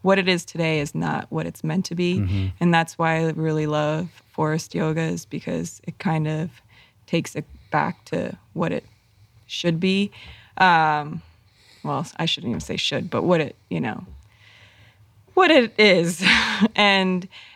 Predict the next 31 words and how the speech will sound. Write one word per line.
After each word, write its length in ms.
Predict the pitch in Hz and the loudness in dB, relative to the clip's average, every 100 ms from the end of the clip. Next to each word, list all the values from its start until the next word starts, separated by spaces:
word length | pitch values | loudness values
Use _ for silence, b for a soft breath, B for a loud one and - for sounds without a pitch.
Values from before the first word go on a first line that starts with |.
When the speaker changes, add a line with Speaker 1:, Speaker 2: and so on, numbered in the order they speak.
| B _ _ _ _ - | B _ _ _ _ 2
Speaker 1:
I 120 | 185 | 4
love 260 | 196 202 | 4 2
the 60 | 185 | 0
ceremony 840 | - 170 165 175 196 220 233 262 254 - | -4 0 2 2 4 4 2 0 -4 -2
part, 260 | 226 226 _ _ - | -2 -2 _ _ 0
aspect 500 | 196 202 - 208 208 | 2 2 -2 -4 -2
of 120 | 196 | -2
it 100 | 190 | -2
too, 200 | - 196 | -4 -2
which 180 | 190 180 | -2 -2
they 100 | 180 | -4
didn't 260 | 170 170 170 | -2 0 -2
show 440 | - 170 160 160 - | -2 0 0 -2 -4
much 240 | 160 156 165 | -4 -4 -6
of 120 | 156 | -2
that 300 | 160 156 - | 0 0 -2
in 160 | 180 165 | 0 0
the 80 | 165 | 0
series. 480 | - 185 180 175 180 | 0 0 2 0 -2
But, 340 | 165 160 156 B B B | 0 0 -2 B B B
you 120 | 185 | 0
know, 300 | 175 165 160 - | 2 2 0 2
every, 800 | 185 180 175 180 170 170 170 - - | 0 0 -2 -2 0 0 -2 -4 -4
uh, 500 | 175 - 50 50 202 - _ _ _ - | -4 -4 -6 -8 -12 -14 _ _ _ -2
every 280 | 175 175 | 0 0
class 500 | 165 175 175 185 175 | 0 2 4 2 0
starts 380 | - - 165 160 | -8 -4 -4 -2
out 160 | 175 160 | -4 -4
with 140 | - | -6
a 60 | - | -10
ceremony, 760 | - 175 185 160 - - 196 | 0 2 2 -2 -8 -10 -12